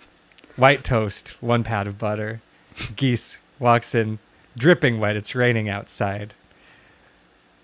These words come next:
Alligator offers his newspaper for her to dry.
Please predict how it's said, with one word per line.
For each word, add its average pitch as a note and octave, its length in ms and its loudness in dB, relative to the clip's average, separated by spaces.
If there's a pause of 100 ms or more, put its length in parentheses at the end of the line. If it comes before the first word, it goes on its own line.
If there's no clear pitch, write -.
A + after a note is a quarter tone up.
(180)
Alligator A#2+ 720 6 (240)
offers C#3+ 440 0
his B2 140 -8
newspaper G#2 800 -4 (1200)
for D3 240 2
her G#2 300 0 (140)
to - 100 -2
dry. G#2 480 -2